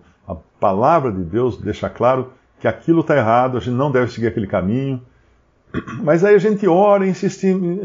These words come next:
insistentemente e tudo, e aí o senhor fala, "Vai então,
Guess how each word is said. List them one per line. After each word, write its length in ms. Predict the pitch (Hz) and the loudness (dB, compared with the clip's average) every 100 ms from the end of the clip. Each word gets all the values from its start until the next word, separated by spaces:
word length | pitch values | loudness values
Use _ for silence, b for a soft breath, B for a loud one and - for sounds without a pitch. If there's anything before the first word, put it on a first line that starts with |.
| 175 | -4
insistentemente 1000 | 185 - 175 - 180 160 160 185 185 165 | -4 -4 -4 0 0 2 2 2 2 2
e 60 | 165 | 0
tudo, 400 | 196 190 180 B B B _ | 4 2 2 B B B _
e 180 | 147 156 | 0 4
aí 260 | 151 156 175 | 6 6 4
o 80 | |
senhor 220 | 175 190 170 | 4 0 0
fala, 180 | 165 | 0
"Vai 280 | 165 170 185 | 2 2 0
então, 340 | 170 151 151 | -2 -4 -4